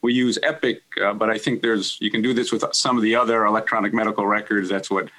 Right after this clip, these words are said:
I think, Doctor Ghani, you were mentioning, um, where there's different ways to run reports or analyses. Um, you know, usually you have to work with some of your, uh, your sort of your, uh, computer teams, but they can generate,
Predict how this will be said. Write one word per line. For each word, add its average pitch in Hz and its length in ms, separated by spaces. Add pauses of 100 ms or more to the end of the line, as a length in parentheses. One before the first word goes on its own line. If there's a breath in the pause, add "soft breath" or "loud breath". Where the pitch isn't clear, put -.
(240 loud breath)
I - 60
think, - 200 (140)
Doctor 95 560 (100)
Ghani, 113 240
you 110 140
were 107 80
mentioning, 104 580 (220 loud breath)
um, 107 320
where 117 420
there's 120 240
different 143 340
ways 123 260
to 110 100
run 107 260
reports 120 640
or 107 280
analyses. 110 760 (300 loud breath)
Um, 101 440
you 101 80
know, 104 80
usually 107 280
you 104 60
have - 100
to 98 80
work 101 240
with 95 160
some 98 260
of 98 60
your, 95 300 (340 soft breath)
uh, 92 160
your 90 260
sort 87 220
of 80 100 (240)
your, 90 400 (180)
uh, 85 360
computer 135 340
teams, 113 420 (280 loud breath)
but 117 180
they 147 140
can 123 280 (220)
generate, 127 560